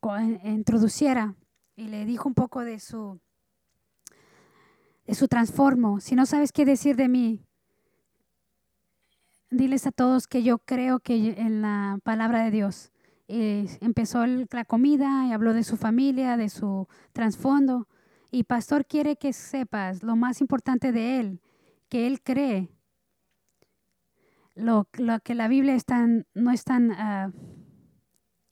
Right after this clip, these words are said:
no tiene tanta exactitud." Y todo el, el grupo empezó a reír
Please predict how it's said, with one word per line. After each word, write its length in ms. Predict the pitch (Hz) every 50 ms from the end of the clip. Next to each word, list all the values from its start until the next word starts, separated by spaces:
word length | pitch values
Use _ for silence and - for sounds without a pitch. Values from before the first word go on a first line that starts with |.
| _ _ _ _ _ _ _ _ _ _ _
no 180 | - 220 240 247
tiene 240 | - - 277 277 254
tanta 320 | - 262 254 247 - 254
exactitud." 800 | 247 - - - - 226 _ - - 226 - 277 262 226 208 170 - - - - - _ _ _ _ _ _ _ _ _ _ _ _ _ _ _ _ - -
Y 100 | 247 -
todo 220 | - 247 247 254
el, 380 | 262 262 254 247 240 233 226 - _ _ _ _ _ _ _ -
el 140 | - 254 220
grupo 720 | 220 262 285 254 - - 226 220 214 208 202 190 - - _ _ _ _ -
empezó 360 | 233 202 240 220 - - 240
a 60 | 233
reír 500 | 233 240 226 226 247 240 233 196 175